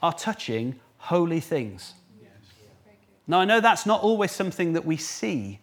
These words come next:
Speaker 1: or realize, but it's important that we understand that's what's happening.
Speaker 2: Yeah.
Speaker 1: We're touching holy things. We're not coming into a copy here of a heavenly room up there.
Speaker 2: Right.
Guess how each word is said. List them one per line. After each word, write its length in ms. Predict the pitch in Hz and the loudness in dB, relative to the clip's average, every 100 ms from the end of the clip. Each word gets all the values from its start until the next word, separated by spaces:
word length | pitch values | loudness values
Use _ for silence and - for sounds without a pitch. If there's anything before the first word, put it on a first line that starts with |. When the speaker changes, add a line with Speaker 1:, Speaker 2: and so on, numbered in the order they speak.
| - | -6
Speaker 1:
or 280 | 143 147 143 | -2 -2 -2
realize, 880 | 135 165 202 185 113 104 98 95 - - _ _ _ _ - | -2 0 2 2 0 -2 -6 -12 -16 -20 _ _ _ _ -2
but 220 | 170 - | -2 0
it's 180 | 180 190 | -4 -4
important 500 | 190 - 254 247 - | -2 2 2 2 -2
that 80 | 160 | -2
we 80 | 170 | -2
understand 520 | 170 156 175 147 135 | -2 -4 -2 -2 0
that's 260 | 202 - | 0 0
what's 200 | 190 170 | -2 -2
happening. 500 | - 185 - 131 98 95 _ _ _ - | -2 -4 -2 -6 -6 -14 _ _ _ -20
Speaker 2:
Yeah. 100 | - - | -16 -2
Speaker 1:
We're 140 | 190 | 0
touching 540 | 185 - 262 - 127 123 | 0 -4 -4 -4 -4 -4
holy 400 | - 220 214 202 | 0 0 2 -2
things. 520 | 247 240 104 101 - _ _ - - - - | -4 -4 -6 -14 -20 _ _ -20 -20 -20 4
We're 160 | 202 226 | 8 8
not 220 | 277 - | 6 4
coming 280 | 277 277 240 | 2 4 4
into 320 | 226 - 202 | 2 2 2
a 60 | |
copy 480 | 196 - - - 175 | 2 6 4 6 0
here 540 | - - 233 104 156 185 - - _ _ - | 2 2 2 4 2 0 -8 -20 _ _ 0
of 160 | 170 170 | 2 4
a 60 | |
heavenly 520 | 156 220 196 196 170 | 4 6 6 8 8
room 260 | 165 170 160 | 10 8 8
up 180 | 156 151 | 4 2
there. 320 | 151 110 95 - _ _ _ | 2 2 -2 -12 _ _ _
Speaker 2:
Right. 80 | 101 | -20